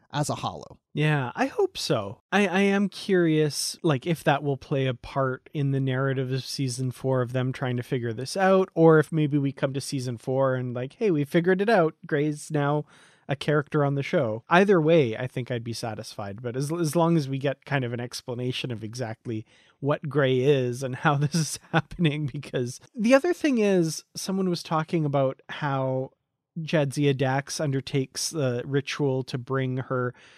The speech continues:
Speaker 2: former host's memories into her friends and stuff.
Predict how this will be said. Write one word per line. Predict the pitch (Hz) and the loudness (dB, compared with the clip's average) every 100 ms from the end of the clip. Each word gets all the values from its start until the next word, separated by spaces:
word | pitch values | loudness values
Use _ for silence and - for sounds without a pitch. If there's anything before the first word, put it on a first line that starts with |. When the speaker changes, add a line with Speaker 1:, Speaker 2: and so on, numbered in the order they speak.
| - _ | -20 _
Speaker 2:
former | - 147 127 120 | -2 0 2 0
host's | 135 135 - - | 0 0 -4 -4
memories | 139 127 135 131 131 127 | -2 0 0 0 0 -2
into | - 135 127 135 | -4 -6 -4 -4
her | 117 127 | -4 -6
friends | - 131 127 147 151 147 - | -4 -6 -2 -2 -2 -6 -6
and | 160 | -6
stuff. | 143 - 151 180 - | -6 -4 -2 -2 -8